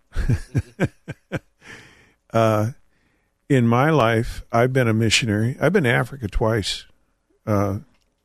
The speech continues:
I was in West Africa and East Africa. And I don't get into the philosophical end so much as the biblical and then just the human-to-human thing, um,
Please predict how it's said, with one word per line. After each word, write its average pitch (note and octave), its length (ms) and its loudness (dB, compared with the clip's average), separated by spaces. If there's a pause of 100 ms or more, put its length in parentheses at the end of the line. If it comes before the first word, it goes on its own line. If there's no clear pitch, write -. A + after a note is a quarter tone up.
I G#2+ 120 2
was G#2 140 0
in A2 140 0
West A2+ 240 0
Africa A#2+ 380 0
and A2+ 140 -2
East G#2+ 240 -2
Africa. G2+ 480 -6 (800)
And A2+ 440 0 (1120)
I C3 120 2
don't D3 260 0
get C#3 180 2
into C3 380 2
the A2 180 0
philosophical B2 840 0
end G2+ 200 -2
so A2+ 120 -4
much G2 360 -2
as G2+ 300 -2
the A2+ 100 -8
biblical A2 680 -2 (460)
and G#2+ 180 2
then G#2 140 0
just G#2 300 -2
the G#2 100 -4 (520)
human-to-human A2 880 0
thing, F#2+ 400 -6 (1040)
um, G2 520 -2